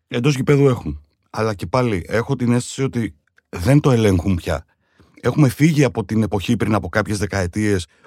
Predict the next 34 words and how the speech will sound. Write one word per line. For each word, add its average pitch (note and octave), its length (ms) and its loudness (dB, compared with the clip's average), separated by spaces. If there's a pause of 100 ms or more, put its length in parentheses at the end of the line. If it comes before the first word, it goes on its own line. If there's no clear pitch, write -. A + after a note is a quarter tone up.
(100)
που G2+ 180 0
ο G2 60 2
πρόεδρος G#2 880 0
μιας - 340 -2
ποδοσφαιρικής F#2+ 560 -2
παε, G#2 580 2
μιας F#2+ 380 -2
μπασκετικής F#2 680 -4
καε G2 460 2 (320)
ή - 80 -4
οτιδήποτε G#2 460 -2
άλλο A2 160 0
με A2+ 140 2
ένα A2 140 2
νεύμα G#2+ 360 0
του G#2 80 -4
μπορούσε G#2 320 0
να G#2+ 100 -2
τους F#2+ 140 -8
σταματήσει G#2 680 0 (320)
ή A2 100 -2
να A2+ 120 2
τους G2+ 120 -4
δώσει F#2 200 -2
σήμα G#2+ 220 2
να G2 80 2
ξεκινήσουν F2 600 -2
για F#2+ 200 0
κάτι. F2 380 -2 (460)
Δεν F2 160 -4
λέω D#2 140 0
για C2+ 140 -4
άγρια C#2 200 -4
επεισόδια, D2 440 -8